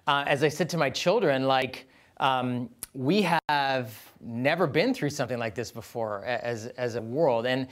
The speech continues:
the, uh, unsettling that something, um, could spread so quickly and affect every country. I think they were saying this morning, a hundred and twenty-three countries, that there's something unsettling about that, that a virus, in a sense, like that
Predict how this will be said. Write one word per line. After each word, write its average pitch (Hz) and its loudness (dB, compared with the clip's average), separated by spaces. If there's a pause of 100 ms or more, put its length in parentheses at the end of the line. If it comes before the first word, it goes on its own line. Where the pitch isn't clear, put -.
(240)
the, 143 0
uh, 143 2
unsettling 190 2
that 139 2
something, 190 0 (360)
um, 127 0 (340)
could 165 0
spread 156 -2
so 170 0
quickly 131 -2
and 131 -2
affect - -2 (320)
every 139 2
country. 143 -4
I 123 -2
think 117 -10
they 131 0
were 120 0
saying 123 -2
this 120 -6
morning, 123 -4
a - -4
hundred 127 -6
and 120 -4
twenty-three 123 -6
countries, 110 -14 (100)
that 120 -2 (220)
there's 147 2
something 190 2
unsettling 175 0
about 127 0
that, 120 0
that 135 2
a 127 2
virus, 131 0
in 139 -6
a 127 0
sense, 127 -6
like 127 0
that 117 -4